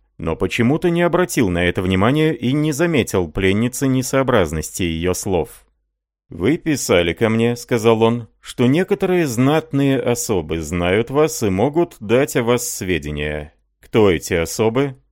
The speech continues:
Назовите их». «Князь Филипп Шлезвиг Галштейн-Лимбург, — отвечала она, — министр курфирста Трирского барон фон Горнштейн,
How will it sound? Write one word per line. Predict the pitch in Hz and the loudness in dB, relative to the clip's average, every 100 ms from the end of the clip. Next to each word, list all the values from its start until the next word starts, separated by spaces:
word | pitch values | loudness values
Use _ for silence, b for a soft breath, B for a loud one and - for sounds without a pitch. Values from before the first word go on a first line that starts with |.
| _ | _
Назовите | 110 120 123 123 73 - 82 | -4 -2 0 0 -2 -6 -6
их». | 71 69 - _ _ _ - | -6 -12 -20 _ _ _ -8
«Князь | 113 120 156 156 | -2 0 0 -2
Филипп | - - 135 127 147 - | -10 -2 0 2 0 -2
Шлезвиг | - 123 135 135 120 143 - | -6 0 2 2 0 -4 -6
Галштейн-Лимбург, — | 117 120 120 - - 131 117 104 110 104 120 - - _ - | -2 2 2 -2 -2 0 2 0 0 0 -4 -6 -16 _ -10
отвечала | 120 123 - 120 110 113 | -6 -4 -2 0 2 0
она, — | 113 117 - _ - | 0 -4 -8 _ -6
министр | 104 127 131 107 - 113 | 0 2 2 0 -2 -4
курфирста | - 123 117 127 110 - - 107 | 0 -4 -4 -2 -2 -2 -2 -2
Трирского | - 110 104 90 - 107 101 | -2 -2 -4 -6 -4 0 0
барон | 92 101 107 98 | 2 2 2 -2
фон | - 110 98 | 0 0 0
Горнштейн, | 85 98 104 110 - 127 127 123 | 2 2 2 -6 -2 0 0 -4